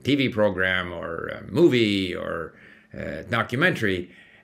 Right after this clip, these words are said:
And if there are, um, subtitles, I can import it into Link and study it, whatever I'm interested in. Nobody has to prepare comprehension questions for me.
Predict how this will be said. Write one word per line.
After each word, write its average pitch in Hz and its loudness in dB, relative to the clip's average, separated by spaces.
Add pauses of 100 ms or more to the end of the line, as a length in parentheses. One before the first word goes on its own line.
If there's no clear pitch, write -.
And 104 0
if 98 -4
there 120 2
are, 92 0
um, 85 -10
subtitles, 120 -2
I 95 0
can 95 -4
import 98 0
it 90 -6
into 90 -4
Link 147 0
and 98 -8
study 196 0
it, - -14
whatever 131 2
I'm 175 2
interested 101 -4
in. 85 -10 (180)
Nobody 170 4
has 143 0
to 156 -2
prepare 113 0
comprehension 113 -2
questions 117 -2
for 87 -4
me. 82 -12